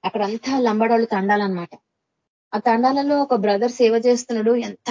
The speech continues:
విపరీతంగా చేస్తున్నాడు అంటే ఆయన కష్టంని చూసినప్పుడు మాకు అనిపించింది, అసలు మేం చేస్తుంది ఏంది అసలు ఈ సేవ, మేం చేస్తున్న ఈ సేవ ఏ లెక్కలోనికి వస్తది? ఆ బ్రదర్ చేస్తున్న సేవను చూస్తే చాలా ఆశ్చర్యం వేసింది మనకు. ఎందుకంటే మేము అదే మాట్లాడుకున్న తర్వాత ట్రైన్లో ఇంటికి వచ్చేటప్పుడు,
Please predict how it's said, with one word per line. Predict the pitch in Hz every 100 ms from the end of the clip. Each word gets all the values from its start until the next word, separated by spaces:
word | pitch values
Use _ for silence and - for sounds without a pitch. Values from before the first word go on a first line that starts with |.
| 254
విపరీతంగా | 254 - 269 285 285 269 240
చేస్తున్నాడు | 226 208 233 214
అంటే | 202 196 226
ఆయన | 208 202
కష్టంని | - 190 - 262 269 233
చూసినప్పుడు | 220 226 226 240 302 403 - - -
మాకు | 214 208
అనిపించింది, | 214 220 233 226 202
అసలు | 202 233
మేం | 214 226
చేస్తుంది | 220 214 214 262 240
ఏంది | 220 233
అసలు | 240 262 262
ఈ |
సేవ, | 226 226 220 262 - _ _ _ _ _ -
మేం | 202 214
చేస్తున్న | 208 214 247 254 233
ఈ |
సేవ | 240 240 214 233
ఏ | 233 190 208
లెక్కలోనికి | 233 233 247 240 233
వస్తది? | 240 240 240 269 - _ _ -
ఆ | 190 220
బ్రదర్ | 208 202 277
చేస్తున్న | 277 262 - 247
సేవను | 233 233 220 247 240 233
చూస్తే | 233 - 208 196
చాలా | - 226 262 349 285
ఆశ్చర్యం | 285 294 277
వేసింది | 254 220 196 185
మనకు. | 180 175 _ _ _ _ _ _ _
ఎందుకంటే | 220 269 302 285 294
మేము | 285 269
అదే | 247 254
మాట్లాడుకున్న | 311 302 285 285 247
తర్వాత | 226 226 233
ట్రైన్లో | 226 226 214 220
ఇంటికి | 214 208 202
వచ్చేటప్పుడు, | - 185 175 _